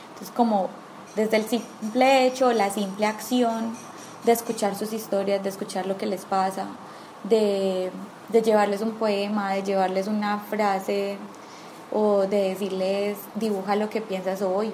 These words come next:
o "Dibuja el nombre de tu hijo para que se lo pongas mañana en la, en la, en la cunita". Esos, esas son acciones que no tienen que ser netamente artísticas, ni pintar un cuadro, ni nada de eso,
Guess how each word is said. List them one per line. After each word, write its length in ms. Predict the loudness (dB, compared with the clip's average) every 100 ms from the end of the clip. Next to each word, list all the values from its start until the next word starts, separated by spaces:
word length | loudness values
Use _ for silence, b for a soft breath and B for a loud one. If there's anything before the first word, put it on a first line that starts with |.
| -2
o 80 |
"Dibuja 320 | 0 0 -2 -2
el 80 |
nombre 260 | -2 -2 -2
de 100 | -2
tu 140 | -2
hijo 300 | -4 -6 -6
para 300 | -6 -4 -4
que 240 | -4 -6 -6 -10 B B B B -4
se 120 | 2
lo 120 | 2
pongas 680 | 2 0 0 2 4 4 4
mañana 360 | -2 -2 -6 -6
en 120 | -4
la, 320 | -4 -4 -6 -10 -16 -8 -4
en 240 | -2 -4
la, 720 | -4 -4 -6 -6 -6 -8 -12 -8
en 120 | -6
la 80 | -6
cunita". 800 | -4 -6 -4 -8 -6 -4 -4 -6 -10 -16 -18 B B B B B -18 2
Esos, 640 | 6 6 6 6 6 4 6
esas 240 | 6 6
son 160 | 2 0
acciones 560 | 0 4 6 6 4 0
que 160 | 2 4
no 180 | 2 2
tienen 240 | 2 4
que 100 | 2
ser 120 | 2
netamente 500 | 2 0 2 2 2
artísticas, 560 | -2 -2 -4 -4 0 0
ni 140 | 0
pintar 380 | -4 -4 -2 0
un 80 | -2
cuadro, 540 | 2 4 4 2 0
ni 140 | 0 -2
nada 280 | -2 0
de 100 | 0
eso, 180 | -2 -4